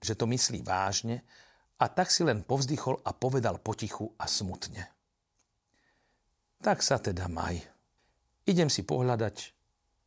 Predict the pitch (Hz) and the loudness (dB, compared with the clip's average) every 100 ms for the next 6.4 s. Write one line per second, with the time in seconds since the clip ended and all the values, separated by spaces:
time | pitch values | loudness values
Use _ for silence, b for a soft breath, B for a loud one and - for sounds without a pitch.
0 | _ _ 123 101 80 - - 101 95 104 | _ _ -2 -2 -4 -10 -10 -10 -4 -4
1 | 110 110 _ _ _ _ _ _ _ _ | -4 -8 _ _ _ _ _ _ _ _
2 | _ _ _ _ _ _ 104 - 98 - | _ _ _ _ _ _ 2 4 -4 -4
3 | - - - - _ _ _ _ _ _ | -10 -10 -10 -14 _ _ _ _ _ _
4 | _ _ _ _ _ _ _ _ _ _ | _ _ _ _ _ _ _ _ _ _
5 | _ _ _ _ _ _ _ - 117 151 | _ _ _ _ _ _ _ 2 4 4
6 | 196 117 - 104 | 2 -2 -6 -10